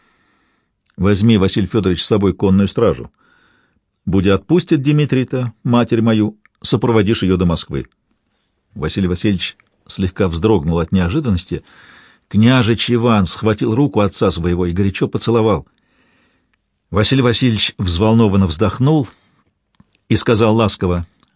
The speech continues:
«Любишь ты бабку, Иване, да и яс не менее твоего». Обратясь ко всем присутствующим, великий князь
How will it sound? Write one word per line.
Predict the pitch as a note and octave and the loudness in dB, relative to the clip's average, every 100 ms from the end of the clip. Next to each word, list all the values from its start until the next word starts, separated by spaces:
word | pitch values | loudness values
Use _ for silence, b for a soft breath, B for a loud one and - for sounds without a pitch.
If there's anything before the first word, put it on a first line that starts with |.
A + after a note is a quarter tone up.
| _ _ - | _ _ -4
«Любишь | F2 C#3 - A2 | -2 -2 -4 -6
ты | - F#2+ | -4 -2
бабку, | A#2 G#2 - G#2 | 0 -2 -2 -2
Иване, | F#2+ G2 F#2 E2+ - _ _ _ _ _ _ | 0 0 -2 -4 -10 _ _ _ _ _ _
да | - D2+ | -8 -6
и | C#2 | -6
яс | C#2 F#2 A#2+ - - _ | -4 -2 -2 -6 -14 _
не | F2+ A2 | 0 2
менее | A2 G#2 G2+ F#2 | 2 2 2 0
твоего». | F#2+ G2 F#2 E2+ b b b b b b b _ _ | 0 0 0 -4 b b b b b b b _ _
Обратясь | A2+ A2+ C3 F#3 F#3+ | 0 2 2 2 0
ко | - C#3+ | 0 0
всем | D#3+ D3 | 2 2
присутствующим, | B2 - E3+ - D#3 C#3 C#3+ A2+ | 0 0 -2 0 -4 -2 -4 -4
великий | F#2+ A#2 B2+ A2+ | -2 -2 -2 -4
князь | G#2+ A2+ G2+ - | 0 2 0 -2